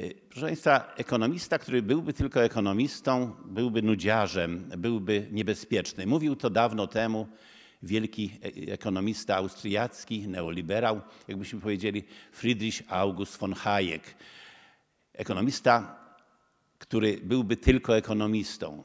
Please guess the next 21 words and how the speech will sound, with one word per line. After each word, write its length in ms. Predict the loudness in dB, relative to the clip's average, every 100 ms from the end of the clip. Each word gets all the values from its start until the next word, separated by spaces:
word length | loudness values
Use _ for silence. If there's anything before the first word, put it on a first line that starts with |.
| -8
Ja 160 | -4 -4
zakładam, 460 | -2 0 0 -2
że 240 | -2 -2 -4 -14 -18
nie 320 | -8 -4 0
wolno 320 | 2 2 2
być 200 | -4 -6
tylko 360 | -4 -4 -2 -4
ekonomistą. 800 | -2 -4 -2 -4 -6 -10 -12 -14 _ -20 -20 -20 -20 -20 -20 -20 _ _ _ _
Po 100 | -6
co 140 | 0 2
ludzie 220 | 4 2
studiują 400 | 2 4 6 6
finanse? 540 | 6 4 4 0 -4
Po 100 | -4
co 140 | -2 0
państwo 500 | 2 2 2 2 2
dzisiaj 480 | 2 2 2 2 -2 -8
tę 220 | -2 -2 -2
parę 400 | -2 2 2 2
kwadransów 720 | 0 0 0 -2 -6 -10 -6
poświęcają, 880 | -6 -6 -6 -6 -2 -2 0 -4